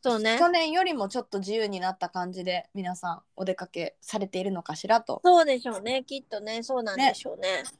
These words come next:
Speaker 2: うん。
Speaker 1: うん。
Speaker 2: と思いますが、もう、
Speaker 1: はい。
Speaker 2: ゴールデンウィーク明けたらもう五月も半ばになるじゃないですか、すぐね。
Speaker 1: なるね。うん。
Speaker 2: そうすると、もう今年も半分が過ぎ去ろうと
Speaker 1: Oh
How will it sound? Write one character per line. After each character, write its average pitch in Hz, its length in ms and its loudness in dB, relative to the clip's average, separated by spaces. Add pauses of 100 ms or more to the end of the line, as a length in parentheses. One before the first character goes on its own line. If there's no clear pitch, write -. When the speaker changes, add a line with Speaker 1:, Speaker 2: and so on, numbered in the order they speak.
(160)
Speaker 2:
う 185 80 -4
ん。 202 40 6
Speaker 1:
う 180 300 4
ん。 156 220 -12 (200)
Speaker 2:
と 185 100 -4
思 180 180 -2
い 175 60 -2
ま 175 160 -2
す - 140 -10
が、 156 220 4 (680)
も 226 100 8
う、 - 20 12
Speaker 1:
は 214 260 12
い。 - 180 0 (300)
Speaker 2:
ゴ 226 140 6
ー 247 40 4
ル 254 100 0
デ 240 160 -2
ン 247 40 -4
ウ 247 40 -6
ィ 254 80 -4
ー 247 60 -10
ク - 100 -2
明 196 140 4
け 247 160 -6
た 294 180 2
ら 220 140 4
も 220 220 0
う - 20 -4
五 240 140 -2
月 226 400 2
も 165 600 -4 (140)
半 226 380 4
ば 254 100 8
に 208 100 -2
な 180 100 -2
る 175 80 -6
じ 175 80 -10
ゃ 165 40 -6
な 156 100 -6
い 147 40 -10
で - 100 -14
す - 100 -20
か、 185 240 6
す - 160 -2
ぐ 160 120 0
ね。 156 220 2
Speaker 1:
な 233 200 6
る 233 120 4
ね。 202 600 2 (240)
う 208 80 -4 (240)
ん。 - 80 -18 (180)
Speaker 2:
そ 247 120 6
う 240 40 2
す 240 140 2
る 240 100 0
と、 175 300 4 (120)
も 208 180 4
う 202 60 0
今 226 140 -6
年 277 280 4
も 262 280 6 (220)
半 311 340 0
分 349 200 -2
が 226 120 -2
過 - 60 -14 (100)
ぎ 202 140 -8
去 220 160 0
ろ 220 140 2
う 196 100 -4
と 160 180 -12 (880)
Speaker 1:
Oh 330 80 4